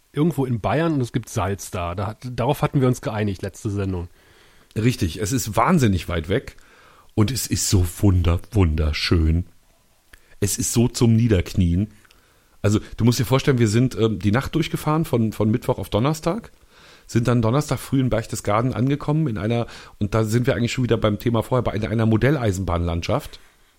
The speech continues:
Speaker 2: Ne, das ist, also,
Speaker 1: Mhm.
Speaker 2: das ist, als, als, als hätten die das da alles so extra in Miniatur gebaut und dann aufgepustet. Das ist unglaublich. Das ist von so einer, von so einer satten Schönheit, das alles dort. Erst recht, wenn natürlich dann das Wetter noch ist. Und es war, es war ein traumhaftes Wetter.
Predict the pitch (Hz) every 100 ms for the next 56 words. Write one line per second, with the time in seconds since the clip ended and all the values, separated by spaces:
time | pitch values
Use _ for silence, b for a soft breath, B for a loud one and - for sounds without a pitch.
0 | b b b b b - 123 110 - -
1 | 120 143 151 123 127 127 - - 120 -
2 | 113 - 143 160 156 160 147 135 165 160
3 | 165 110 - - 131 147 147 147 143 170
4 | 170 156 156 170 156 151 180 160 - 107
5 | - 87 - b b b b b - 117
6 | 135 151 185 175 139 - 147 - 151 143
7 | 135 190 - 160 156 156 B B B -
8 | 139 135 160 151 135 147 151 185 160 -
9 | 175 156 110 98 98 - - 95 95 101
10 | 95 143 - - _ _ - b - 107
11 | 123 - 135 120 123 120 113 101 131 135
12 | 95 107 - 127 135 120 120 127 98 117
13 | 101 110 104 101 110 107 101 98 87 92
14 | 101